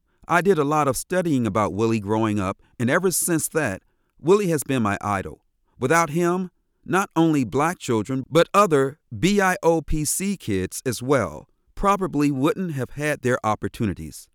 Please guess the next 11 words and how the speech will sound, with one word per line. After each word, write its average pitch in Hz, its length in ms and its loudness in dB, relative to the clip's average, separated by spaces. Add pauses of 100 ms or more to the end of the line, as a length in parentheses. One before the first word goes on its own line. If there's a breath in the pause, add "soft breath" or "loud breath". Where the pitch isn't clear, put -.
(460 soft breath)
Every 208 260 4
ethnicity 147 600 -2
has 117 240 -4
its - 160 -6
trailblazer, 98 720 -2 (240)
its - 200 2
first. - 460 -2 (340)
Willie 156 380 2
was 117 260 0
the 113 120 -8
first. - 480 -8